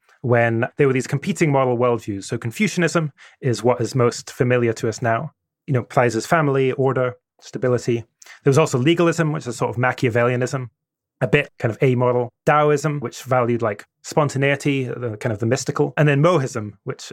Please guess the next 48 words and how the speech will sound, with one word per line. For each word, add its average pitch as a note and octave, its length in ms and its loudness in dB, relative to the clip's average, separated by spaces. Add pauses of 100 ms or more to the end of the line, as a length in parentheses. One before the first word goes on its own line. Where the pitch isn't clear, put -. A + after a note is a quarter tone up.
is B2+ 240 -2
in D#3+ 100 2
some B3+ 260 2
ways G#3 200 2
similar D#3+ 300 0
to B2+ 100 -4
effective B2 300 -6
altruism, A#2+ 440 -2
<laughs> - 0 -
actually, A2 360 0
but A2+ 260 0
very E3 180 4
concerned C#3 400 0
with A#2+ 120 -4
promoting C#3 440 0
the A#2+ 80 -2
impartial A#2+ 420 0
good, G#2 340 -4 (300)
living D#3 260 4
on C3+ 140 2
less. A#2+ 480 -2 (180)
And D3+ 180 2
at C#3+ 60 -4
that G#3 200 0
point G3 200 0
in D3 80 0
time, D3 300 -2 (160)
you E3 80 2
know, C#3+ 80 2
these E3 200 0
philosophers D3 520 0
would A#2+ 120 -2
wander D3+ 360 0
from A2+ 180 -10
state D3 280 -2
to A#2+ 100 -10
state, - 480 -4
make C#3 200 0
their B2+ 140 2
arguments B2 440 -2
about A#2 260 -2 (240)
how - 160 2
best A2+ 260 0
to A#2 80 -2
live. G#2+ 320 -2 (920)
But D3+ 200 2
then F3 540 2
over D3 560 2